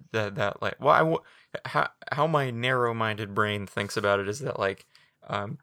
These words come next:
pe-, like, writers and producers and the creatives behind ch-, television have, like, a certain idea of, like, the, the longevity of whatever their idea happens to be, but, like, networks don't listen to that,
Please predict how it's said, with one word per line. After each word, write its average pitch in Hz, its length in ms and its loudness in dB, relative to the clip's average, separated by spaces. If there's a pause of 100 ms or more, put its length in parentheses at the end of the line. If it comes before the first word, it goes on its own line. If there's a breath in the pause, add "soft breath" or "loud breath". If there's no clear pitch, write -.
pe-, - 160 -16
like, 110 240 -4
writers 147 680 2
and 101 340 -6
producers 120 760 -6
and 101 240 -6
the 101 60 -8
creatives 123 580 -4
behind 107 680 -4
ch-, - 120 -20 (420)
television 104 760 -2 (360)
have, 107 340 2
like, 101 220 -4
a 98 60 -2
certain 123 340 -6
idea 101 500 -4
of, 101 220 -6
like, 98 300 -4 (460)
the, 104 400 -8
the 110 240 -6
longevity 120 880 -2
of 101 260 -2
whatever 113 300 0
their 107 180 0
idea 101 340 -4
happens 127 420 -8
to 104 100 -6
be, 104 260 -8 (300 soft breath)
but, - 140 -2
like, 110 280 -4
networks 113 760 0 (240)
don't 123 280 -2
listen 131 300 -2
to 131 80 -4
that, 139 360 0